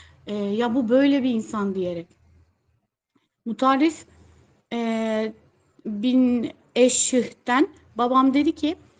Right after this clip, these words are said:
Amir oğullarından oluşan bir temsilciler heyetiyle Peygamber sallallahu aleyhi ve selleme gittim. Resulullah'a hitaben, "Sen bizim ulumuzsun." dedik. "Ulu olan Allah'tır." buyurdu. "En üstünümüz ve büyüklük bakımından da en büyüğümüzsün." dedik. Şöyle buyurdu.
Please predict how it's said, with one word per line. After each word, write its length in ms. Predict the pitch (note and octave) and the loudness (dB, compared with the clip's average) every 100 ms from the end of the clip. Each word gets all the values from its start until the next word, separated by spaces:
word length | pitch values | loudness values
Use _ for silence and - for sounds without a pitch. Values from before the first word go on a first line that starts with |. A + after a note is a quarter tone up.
| _ - | _ 0
Amir 340 | B3+ C4+ D#4 | 4 6 6
oğullarından 520 | C#4+ B3 A#3 A#3+ B3+ | 4 2 0 -2 -2
oluşan 420 | A3+ A3+ B3 A3+ | -2 -4 -4 -2
bir 120 | A#3+ C#4+ | -2 -2
temsilciler 760 | C4+ B3 A#3+ A#3 A#3 B3+ C#4 | -2 -2 -4 -10 -6 -2 -2
heyetiyle 520 | C4+ B3 A#3 B3 A3 | 0 0 0 -4 -6
Peygamber 520 | A3 B3 A#3 A#3+ C4 D4 | -2 -2 0 -2 0 -2
sallallahu 520 | C#4 B3 A#3+ B3 C4 | -2 -2 -2 -2 -2
aleyhi 200 | A#3+ A#3+ | -2 -4
ve 100 | A#3+ | -4
selleme 380 | B3+ A#3 A#3 C4+ | -6 -4 -2 -4
gittim. 440 | A3 - G#3+ G3+ - _ - - | -4 -10 -12 -12 -14 _ -20 -4
Resulullah'a 680 | B3 B3 D#4 D4 C4 B3 B3 | -4 0 2 4 2 0 -2
hitaben, 540 | A#3+ - B3+ B3 D4 | -4 -2 -2 2 2
"Sen 380 | D#4 D4 D4 C#4 | 2 2 4 4
bizim 340 | A#3+ D4 D4 | 2 2 2
ulumuzsun." 640 | A#3+ A#3+ B3+ A#3 - A3+ G#3 | 0 0 0 -2 -8 -8 -6
dedik. 300 | F#3+ F#3 - - _ _ | -6 -8 -12 -20 _ _
"Ulu 420 | B3 A#3+ D4+ - - | -4 0 0 0 -2
olan 300 | A#3+ C#4+ D4 | 0 2 2
Allah'tır." 640 | B3 A#3+ B3 A#3 A3+ G3 | 2 2 -2 -2 -8 -6
buyurdu. 420 | G#3 G3 F#3 F#3 - _ _ _ | -6 -6 -6 -12 -14 _ _ _
"En 160 | C4 D#4 | 6 6
üstünümüz 600 | D#4 - C4+ C4+ D4 C#4 | 6 4 2 4 2 2
ve 160 | C4+ | -2
büyüklük 380 | A3+ A#3+ D4 C#4+ | -2 -4 -6 -2
bakımından 640 | C4 B3+ B3 B3 B3+ C4 | -2 -2 -4 -2 0 0
da 60 | A3+ | -2
en 260 | C4 C#4 B3 | 0 2 2
büyüğümüzsün." 600 | A3+ G#3+ G#3 - G#3+ G#3+ | 0 -4 -6 -8 -8 -6
dedik. 280 | A#3 D#4 | -2 -4
Şöyle 440 | - - B3 A3+ G3 | -2 -2 0 0 -2
buyurdu. 420 | G3+ G3 F3+ | -4 -4 -8